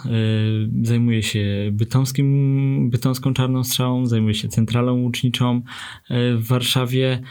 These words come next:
No, wymaga to wiele poświęcenia, nie tylko z mojej strony, ale to wymaga wiele poświęcenia też ze strony najbliższej rodziny, tak, żony, córki, która, y, którzy, no, muszą też czas-, często to się odbija troszeczkę ich kosztem, tak?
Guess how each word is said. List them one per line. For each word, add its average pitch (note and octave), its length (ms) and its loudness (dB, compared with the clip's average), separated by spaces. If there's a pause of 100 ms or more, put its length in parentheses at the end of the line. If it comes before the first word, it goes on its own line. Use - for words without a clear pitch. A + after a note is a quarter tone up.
(120)
No, A#2+ 80 0
wymaga C#3+ 340 2
to C3+ 160 0
wiele C3+ 220 2
poświęcenia, C3+ 640 0
nie C3 120 0
tylko B2+ 280 0
z G#2+ 60 -2
mojej B2 320 2
strony, B2 580 0
ale C3 160 0
to C3 160 -2
wymaga B2 380 0
wiele B2 220 0
poświęcenia A#2 580 0
też A2+ 180 -2
ze A2 120 -4
strony A2 380 0 (840)
najbliższej C#3 680 2
rodziny, C#3 380 2
tak, G#2+ 220 -2 (180)
żony, A#2 560 2 (360)
córki, A#2+ 420 0
która, A2+ 600 0 (400)
y, G#2 200 0
którzy, B2 300 0
no, C3 100 2
muszą C3+ 340 0
też - 280 -2
czas-, A#2+ 360 -2
często D3 360 0
to C3+ 120 0
się B2 200 2
odbija B2 460 2
troszeczkę B2 520 -2
ich - 220 -2
kosztem, G2 420 -2
tak? A2 360 -6